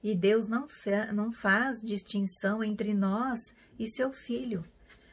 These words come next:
Por isso ele é chamado de cabeça e nós somos chamados de corpo,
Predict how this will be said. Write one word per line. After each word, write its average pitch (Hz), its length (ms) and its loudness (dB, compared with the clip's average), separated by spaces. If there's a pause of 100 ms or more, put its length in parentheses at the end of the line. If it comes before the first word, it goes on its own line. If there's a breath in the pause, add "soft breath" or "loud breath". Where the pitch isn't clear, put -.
(260 loud breath)
Por 233 220 8
isso 269 360 0
ele 202 200 4
é 185 160 4
chamado 170 540 -2
de 175 140 -6
cabeça 190 760 -2 (360 soft breath)
e 262 120 0
nós 247 380 2
somos 226 280 -2
chamados 190 600 0
de 247 100 -2
corpo, 208 640 0